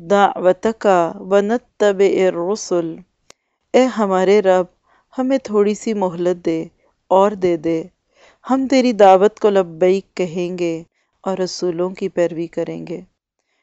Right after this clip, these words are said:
इन सारी आयतों में अगर हम देखें तो मौखिर का लफ्ज़ मुख्तलिफ मानों में आता है। कहीं अल्लाह ताला बंदे की मौत को मौखिर कर रहा है ताकि बंदा तौबा कर ले, नेकियों की तरफ आ जाए,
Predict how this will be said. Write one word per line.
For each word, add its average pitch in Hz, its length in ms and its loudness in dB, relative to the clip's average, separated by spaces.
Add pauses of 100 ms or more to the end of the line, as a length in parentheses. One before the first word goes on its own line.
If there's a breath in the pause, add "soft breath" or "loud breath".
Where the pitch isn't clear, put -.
(140)
इन 247 160 -2
सारी 220 440 2
आयतों 196 340 4
में 190 360 -4 (180)
अगर 185 280 -2
हम 175 340 -6
देखें 175 540 -6 (440)
तो 190 120 2
मौखिर 185 540 0
का 202 140 0
लफ्ज़ 180 400 0
मुख्तलिफ 185 500 -8
मानों 170 340 -6
में 170 140 -6
आता 165 260 -6
है। 170 140 -6 (1040)
कहीं 233 320 2
अल्लाह 208 200 4
ताला 190 320 4 (300)
बंदे 180 300 0
की 190 160 -6
मौत 175 280 -4
को 190 140 -2
मौखिर 180 440 -4
कर 185 180 -2
रहा 185 160 -2
है 185 100 -4 (540)
ताकि 208 320 2
बंदा 180 340 0
तौबा 180 320 0
कर 185 240 -4
ले, 190 340 -4
नेकियों 180 380 -4
की 180 140 -6
तरफ 185 480 -4
आ 175 120 2
जाए, 185 320 -2